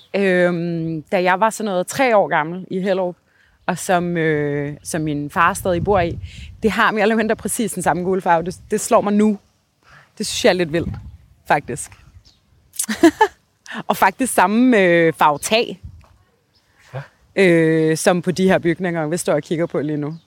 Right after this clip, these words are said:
Speaker 1: <laughs> Det synes jeg er lidt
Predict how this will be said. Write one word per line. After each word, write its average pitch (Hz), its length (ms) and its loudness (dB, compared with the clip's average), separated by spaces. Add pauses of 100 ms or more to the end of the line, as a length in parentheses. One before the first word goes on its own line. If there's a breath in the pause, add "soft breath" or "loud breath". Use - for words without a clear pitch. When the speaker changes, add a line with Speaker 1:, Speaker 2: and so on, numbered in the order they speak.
(380)
Speaker 1:
<laughs> - 1800 -10
Det 135 100 -6
synes - 260 -8
jeg - 100 -10
er - 60 -16
lidt - 300 -16